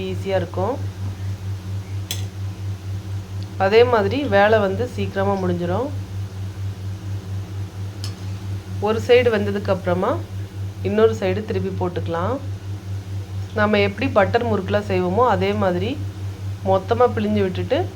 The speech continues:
அப்படி அப்படியே நம்ம எடுத்துக்கலாம். இப்போ முறுக்கு கலர் வந்து கொஞ்சம் சேஞ்ச் ஆயிருக்கு பாருங்க. இந்த ஆயில் வந்து சவுண்ட் அடங்குனதுமே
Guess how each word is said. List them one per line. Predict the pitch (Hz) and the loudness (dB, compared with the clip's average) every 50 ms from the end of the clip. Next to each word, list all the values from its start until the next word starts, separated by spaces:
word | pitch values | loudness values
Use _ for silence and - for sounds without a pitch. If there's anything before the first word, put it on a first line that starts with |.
| - | -2
அப்படி | 175 170 - 196 190 | -2 0 0 0 -2
அப்படியே | 180 175 196 208 214 208 | 0 0 0 0 2 2
நம்ம | 190 180 196 247 285 - - - - - - - - - - - - - - | 2 2 2 0 -2 -2 -6 -6 -6 -6 -6 -6 -6 -6 -6 -6 -6 -2 0
எடுத்துக்கலாம். | 185 185 190 180 190 180 180 175 175 185 220 262 302 - - - - - - - - - - - - - 98 98 98 95 - 98 98 98 95 95 98 98 92 92 98 98 98 - - 98 98 95 - 95 95 95 98 - 98 98 98 - 98 98 98 98 - 95 95 101 | 0 0 0 0 -2 -2 0 0 2 2 2 0 -2 -2 -6 -6 -6 -8 -10 -10 -8 -8 -8 -8 -8 -6 -6 -6 -6 -6 -6 -6 -6 -6 -6 -6 -6 -6 -6 -6 -6 -6 -6 -6 -6 -6 -6 -6 -6 -6 -6 -6 -6 -6 -6 -6 -6 -6 -6 -6 -6 -6 -6 -6 -4 -4
இப்போ | 104 185 180 240 285 269 | -4 2 4 4 6 6
முறுக்கு | 240 220 226 233 220 247 240 - | 6 4 4 4 4 2 2 4
கலர் | 208 196 196 202 202 196 | 6 6 6 6 6 4
வந்து | 190 196 208 240 - 202 | 2 2 0 0 2 0
கொஞ்சம் | 190 185 196 214 220 214 | 0 2 2 0 0 0
சேஞ்ச் | - 196 185 190 185 185 | 0 0 2 2 4 4
ஆயிருக்கு | 180 180 175 170 - - - | 4 2 0 -2 -2 0 2
பாருங்க. | 175 175 175 175 180 208 262 - - - - - - - - - - - - - - - - - - - 202 | 2 2 2 2 2 0 0 -2 -4 -8 -8 -8 -8 -8 -8 -8 -8 -8 -8 -8 -8 -8 -8 -6 -4 -2 0
இந்த | 202 202 196 190 196 | 4 6 8 8 10
ஆயில் | 214 233 254 247 214 | 8 8 6 4 2
வந்து | 202 190 196 196 247 320 180 - - - | 2 2 4 4 4 4 2 2 4 6
சவுண்ட் | 196 190 196 214 220 208 185 | 6 6 6 6 6 8 8
அடங்குனதுமே | 180 185 190 190 196 190 185 180 185 214 277 | 8 8 6 6 4 4 4 2 2 2 0